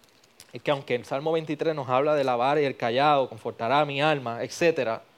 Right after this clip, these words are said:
aquí él utiliza un asunto bien peculiar donde dice en el principio del versículo once, diciendo, "Las palabras de los sabios son como aguijones". Y si usted no sabe lo que es un aguijón, posiblemente usted se, se,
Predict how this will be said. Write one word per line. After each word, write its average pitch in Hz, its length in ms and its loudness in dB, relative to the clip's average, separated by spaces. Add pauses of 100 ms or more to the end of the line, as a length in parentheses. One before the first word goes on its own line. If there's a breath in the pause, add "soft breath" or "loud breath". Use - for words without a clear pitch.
(400 soft breath)
aquí 139 320 -2
él 165 80 2
utiliza 160 680 -2 (100)
un 160 160 -6
asunto 156 480 -6
bien 151 280 -6
peculiar 147 480 -4
donde 117 280 -6
dice 139 320 -6
en 135 80 -8
el 131 80 -12
principio 151 460 -6
del 165 60 -4
versículo 160 420 -2
once, 131 340 -6
diciendo, 117 540 -12 (260 loud breath)
"Las 127 140 -2
palabras 175 400 2
de 170 60 6
los 165 120 2
sabios 156 340 0
son 156 300 -4
como 143 400 -2
aguijones". 123 1500 -2 (1500 soft breath)
Y - 80 -16
si 139 120 -8
usted - 180 -2
no 165 100 0
sabe 160 200 4
lo 156 120 2
que 147 240 0
es 147 140 -6
un 160 100 -6
aguijón, 151 500 -2 (560)
posiblemente 139 580 -6
usted 143 220 -4
se, 127 200 -8 (180)
se, 117 260 -8